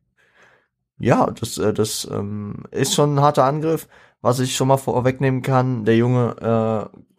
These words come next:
äh, ist auf jeden Fall in der Oldschool-Ami-Rap-Szene sehr unterwegs. Das hat er auf seinem ersten Album sehr publik gemacht. Da hat er, da hat er, äh, teilweise die ganz, äh, harten Namen gedroppt. Man merkt es auch immer wieder auf dem Album verteilt.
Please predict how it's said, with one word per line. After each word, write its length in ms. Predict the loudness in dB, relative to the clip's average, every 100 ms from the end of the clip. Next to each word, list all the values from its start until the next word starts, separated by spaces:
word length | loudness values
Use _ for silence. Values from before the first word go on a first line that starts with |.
| _
äh, 80 | -4
ist 140 | 0
auf 120 | 0 0
jeden 160 | -2
Fall 260 | 2 2 2
in 180 | 0 4
der 260 | 6 6
Oldschool-Ami-Rap-Szene 1400 | 2 -2 -6 -6 -4 -2 0 0 0 -2 -2 -2 0 0
sehr 380 | 2 4 4 4
unterwegs. 720 | 0 0 2 0 -2 -10 -12
Das 180 | -6 -2
hat 140 | 2
er 80 | 2
auf 100 | 2
seinem 320 | 0 0 0
ersten 300 | 0 0 0
Album 380 | 2 2 2 2
sehr 180 | 2 0
publik 400 | -2 -4 -4 -2
gemacht. 760 | 0 0 -2 -6 -20 -20 -20 _ _ _ -20 -20 -4
Da 100 | -2
hat 160 | 2
er, 180 | 4 4
da 80 | 2
hat 120 | 2
er, 480 | 2 4 2 2 0
äh, 40 | -2
teilweise 840 | -2 -2 0 0 2 2 0 -4
die 180 | -10 -6
ganz, 460 | 0 0 0 -8 -4
äh, 60 |
harten 1040 | 0 0 0 2 2 2 0 -6 -6 -8 0
Namen 340 | 2 2 0
gedroppt. 460 | -2 2 2 0 -10 -20 -14 -2
Man 100 | 4
merkt 280 | 4 2
es 160 | -4 2
auch 300 | 4 6 4
immer 320 | 0 0 0
wieder 260 | 2 2 2
auf 220 | -2 -6
dem 160 | -4 2
Album 260 | 2 2
verteilt. 720 | -2 -2 2 2 2 -2 -10